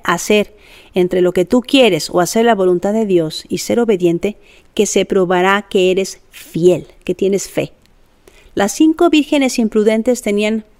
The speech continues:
palabra de Dios, pero no eran obedientes.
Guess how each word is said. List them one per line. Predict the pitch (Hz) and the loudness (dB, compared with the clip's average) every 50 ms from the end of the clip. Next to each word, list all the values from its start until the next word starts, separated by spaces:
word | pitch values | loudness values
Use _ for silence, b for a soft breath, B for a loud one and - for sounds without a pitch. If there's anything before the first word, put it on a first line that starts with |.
| _ _ | _ _
palabra | - 156 156 165 165 180 196 208 | -2 -2 0 -2 -2 -2 0 0
de | 226 226 | 0 0
Dios, | 226 269 285 247 - - - b b b b b b b b _ | 2 0 0 -2 -4 -10 -16 b b b b b b b b _
pero | - 214 208 214 | 0 2 4 4
no | 226 240 247 | 2 4 4
eran | 240 233 226 208 | 4 2 2 2
obedientes. | 190 175 180 170 180 175 165 165 - - - - - | 2 0 2 2 2 0 0 -4 -8 -14 -16 -18 -18